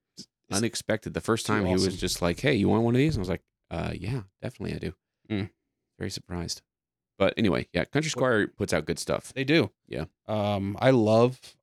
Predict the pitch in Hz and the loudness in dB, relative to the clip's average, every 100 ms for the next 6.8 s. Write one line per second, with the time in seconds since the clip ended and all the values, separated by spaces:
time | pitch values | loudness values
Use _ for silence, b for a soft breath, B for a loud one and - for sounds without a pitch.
0 | - 120 131 131 120 - 110 113 - - | -14 -6 -2 -2 -4 -2 0 0 -6 -4
1 | 104 101 - 104 - 107 104 98 127 95 | -2 0 2 0 2 0 2 0 0 0
2 | 90 90 95 107 110 95 87 104 _ - | 0 0 2 2 4 2 0 -2 _ -8
3 | 90 85 80 _ _ _ _ _ _ 87 | -4 -2 -4 _ _ _ _ _ _ -10
4 | 90 95 - - - - 156 131 - 127 | -6 -6 -4 -6 -8 -6 0 0 2 0
5 | 113 110 107 101 92 101 - 104 110 110 | 2 2 4 4 4 4 2 2 4 4
6 | 110 110 104 95 101 - 110 123 | 4 4 4 2 2 2 4 4